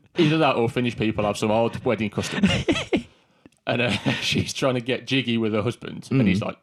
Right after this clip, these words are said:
Speaker 1: "Nah," and turns over 'cause
Speaker 2: Yeah.
Speaker 1: he's, he's not having any of it. And he's, uh, a reindeer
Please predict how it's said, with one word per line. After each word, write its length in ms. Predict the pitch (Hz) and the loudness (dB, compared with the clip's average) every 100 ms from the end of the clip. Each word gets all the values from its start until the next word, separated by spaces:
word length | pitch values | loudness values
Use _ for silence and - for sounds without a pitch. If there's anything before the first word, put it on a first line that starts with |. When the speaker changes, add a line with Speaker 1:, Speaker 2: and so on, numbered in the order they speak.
| _ | _
Speaker 1:
"Nah," 320 | 127 127 110 92 _ | -2 0 0 -2 _
and 100 | - | -6
turns 280 | - 110 110 | -2 -2 -2
over 300 | 107 101 196 - | -4 -4 -10 -6
'cause 120 | 165 | 0
Speaker 2:
Yeah. 80 | 123 | 2
Speaker 1:
he's, 140 | 104 - | 2 -2
he's 120 | 117 | -4
not 100 | 110 | -2
having 160 | 107 104 | 0 -2
any 120 | 101 | -4
of 80 | - | -8
it. 160 | 80 - _ _ _ _ _ _ _ _ _ - | -12 -16 _ _ _ _ _ _ _ _ _ -8
And 120 | 95 | -2
he's, 500 | 117 135 131 113 - - | 2 2 2 -2 -8 -4
uh, 300 | 104 101 101 - | 0 0 -2 -2
a 100 | 110 | -2
reindeer 680 | 110 110 104 101 98 92 | 0 0 0 0 0 0